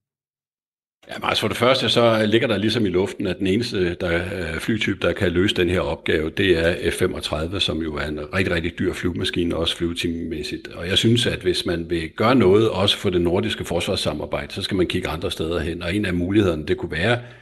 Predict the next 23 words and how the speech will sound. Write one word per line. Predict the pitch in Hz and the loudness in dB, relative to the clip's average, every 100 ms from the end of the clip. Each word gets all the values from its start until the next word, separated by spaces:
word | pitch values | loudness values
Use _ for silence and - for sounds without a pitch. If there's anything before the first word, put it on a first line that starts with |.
| _ | _
at | - 90 - | -2 -2 2
man, | 92 82 82 | 2 2 2
øh, | 80 80 76 73 - | 0 0 0 -4 -2
lavede | 87 87 | 2 4
en | 98 | 4
aftale | 78 90 107 85 | 0 0 0 0
med | 78 | -2
Sverige | - 104 101 98 | 0 2 2 0
om, | 92 - | -4 -6
at | 90 | -6
de | 92 | -4
stiller, | - 101 87 85 - - _ - | 2 2 2 0 -4 -20 _ -4
øh, | 95 82 80 76 | 0 0 -2 -4
fuldt, | - 107 - - - | 0 -2 -2 -12 -8
øh, | 80 78 76 71 76 80 - | -6 -6 -8 -8 -8 -10 -6
klare, | 95 90 98 90 - | -2 0 0 -2 -4
øh, | 90 76 78 | -4 -4 2
Gripenfly | 127 127 110 - 107 | 2 2 -4 -4 -4
til | - 85 | -4 -2
rådighed | 90 117 113 107 110 - - _ - | 0 2 2 2 -2 -12 -20 _ -6
for | - 98 | 2 4
et | 87 | 4
detachement, | 92 - 82 87 80 82 76 | 2 2 0 2 2 2 0